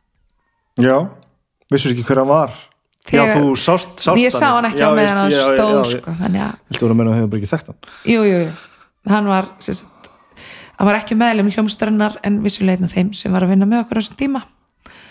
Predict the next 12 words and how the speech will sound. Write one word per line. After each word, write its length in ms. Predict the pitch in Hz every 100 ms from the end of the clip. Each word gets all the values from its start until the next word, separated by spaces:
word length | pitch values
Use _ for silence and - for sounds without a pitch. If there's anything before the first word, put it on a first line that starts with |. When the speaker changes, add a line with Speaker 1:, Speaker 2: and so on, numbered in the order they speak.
| - _ _ _ _ -
Speaker 2:
og 260 | 196 190 196
þess 180 | 202
vegna 140 | 208 196
var 160 | 214
hann 80 | 202
staddur 360 | - - - 180
í 20 |
þessari 260 | 175 208 220
rútu 300 | 277 - 262 254 _ _ -
og 420 | 208 202 202 202 - _ _ _ _ _ _ _ _ _ _ _ _ _
þú 100 | 233 196
veist, 340 | - - -